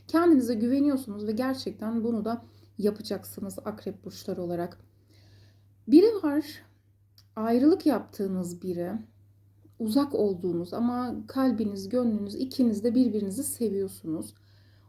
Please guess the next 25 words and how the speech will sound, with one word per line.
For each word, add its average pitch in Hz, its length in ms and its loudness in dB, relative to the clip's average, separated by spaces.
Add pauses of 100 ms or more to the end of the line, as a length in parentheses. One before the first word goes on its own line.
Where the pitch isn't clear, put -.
O 294 160 -2
kişi, 320 440 0 (1500)
e, 202 340 -2 (120)
yanında 302 440 6
birisi 240 340 0
olabilir. 208 520 0
Hepiniz 262 360 2
için 240 240 -4
demiyorum 214 320 -6
ama 180 280 -6 (360)
bir - 80 -2
üçüncü 269 400 2
kişi, - 200 -10
üçüncü 240 320 -2
şahıs 226 300 -4
etkisi 220 400 -6
olabilir 185 560 -2
karşı 175 320 -10
tarafta. 180 680 -10 (760)
Ve 311 240 4
onun, 311 600 6
e, 240 260 -6
bakın 233 400 -4
bazı 262 280 0
sözlerine 247 960 0